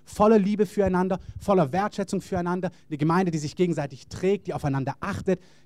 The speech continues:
die die Dinge gemeinsam hat, wo es keinen Mangel gibt, all das, was wir im Neuen Testament sehen. Und ich möchte darüber sprechen, was ist eine geisterfüllte Gemeinde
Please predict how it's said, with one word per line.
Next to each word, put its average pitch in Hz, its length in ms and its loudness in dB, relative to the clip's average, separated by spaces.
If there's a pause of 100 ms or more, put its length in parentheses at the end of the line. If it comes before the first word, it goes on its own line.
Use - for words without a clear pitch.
die 160 80 -6
die 147 80 -2
Dinge 170 220 2
gemeinsam 156 520 2
hat, 156 140 -8
wo 151 40 -4
es - 120 -6
keinen 143 200 -4
Mangel 190 280 0
gibt, 196 240 -8
all 220 240 2
das, 190 180 0
was 180 120 -2
wir 175 60 2
im 147 100 0
Neuen 170 280 2 (220)
Testament 156 480 -4
sehen. 156 160 0
Und 143 40 -2
ich 131 120 -6
möchte 175 200 -4
darüber 156 220 0
sprechen, 180 480 -4 (140)
was 135 260 -8
ist 240 300 2
eine 208 160 -2
geisterfüllte 196 640 -2
Gemeinde 165 340 -4